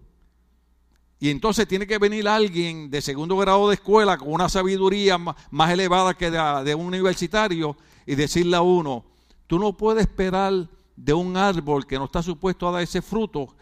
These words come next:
que lo dé." Y a veces nosotros esperamos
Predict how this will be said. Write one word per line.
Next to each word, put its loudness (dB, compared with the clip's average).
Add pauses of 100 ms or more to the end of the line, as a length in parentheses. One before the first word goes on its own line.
(160)
que 0
lo 2
dé." 0 (1600)
Y 0
a 6
veces 2
nosotros -2 (480)
esperamos 2